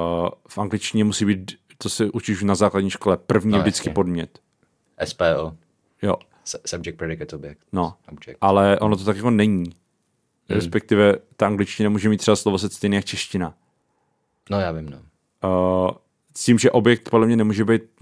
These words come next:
Speaker 1: první, ale může být rozhodně první predikát.
Speaker 2: Eh, může být první i objekt
Speaker 1: Ok.
Speaker 2: v tom smyslu, že třeba, já nevím, „You I actually like.“
Speaker 1: Jo, ok,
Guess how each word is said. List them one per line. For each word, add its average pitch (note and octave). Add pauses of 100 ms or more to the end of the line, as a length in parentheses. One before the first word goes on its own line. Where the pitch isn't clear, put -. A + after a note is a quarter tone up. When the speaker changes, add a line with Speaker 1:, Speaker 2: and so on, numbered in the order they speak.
(140)
Speaker 1:
první, G#2
ale G2+
může G2
být G2+
rozhodně G2
první F#2
predikát. F2 (880)
Speaker 2:
Eh, A2+ (340)
může A2+
být G2+ (280)
první F2+
i F#2+ (100)
objekt E2+
Speaker 1:
Ok. - (640)
Speaker 2:
v -
tom F#2+
smyslu, F2
že E2+
třeba, E2
já E2+
nevím, E2+ (220)
„You F#2+
I F#2
actually D#2+
like.“ D2 (300)
Speaker 1:
Jo, G#2
ok, F#2